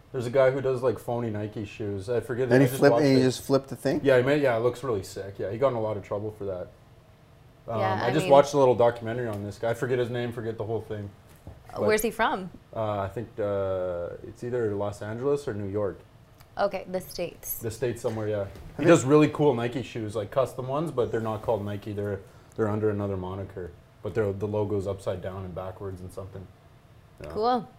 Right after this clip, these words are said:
Speaker 1: Yeah, it's pretty
Speaker 2: Did
Speaker 1: dope.
Speaker 2: you, um, have you ever seen that, that, that, uh, the documentary about, um, the marketing scam that the guys did for their movie?
Speaker 3: Fire?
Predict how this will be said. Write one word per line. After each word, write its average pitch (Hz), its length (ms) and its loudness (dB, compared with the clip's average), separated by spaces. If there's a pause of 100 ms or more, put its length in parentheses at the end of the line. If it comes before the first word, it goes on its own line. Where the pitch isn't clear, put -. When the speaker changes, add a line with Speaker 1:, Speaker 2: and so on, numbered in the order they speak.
Speaker 1:
Yeah, 85 200 -8
it's - 120 -14
pretty 123 160 -4
Speaker 2:
Did - 60 -8
Speaker 1:
dope. 156 80 0
Speaker 2:
you, 190 180 4
um, 135 400 2 (280)
have 127 100 -4
you 170 60 2
ever 247 120 -4
seen 180 300 -4
that, 135 300 -4
that, 110 180 4 (320)
that, 101 160 0 (200)
uh, 92 440 -2 (120)
the - 120 -12
documentary 110 720 -6
about, 95 420 -4
um, 87 320 -4
the 90 60 -10
marketing 95 420 -6
scam 104 380 -6
that 95 80 -10
the 98 60 -8
guys 95 300 -4
did 104 220 -8
for - 120 -12
their 90 140 -6
movie? 107 460 -6
Speaker 3:
Fire? 202 500 -2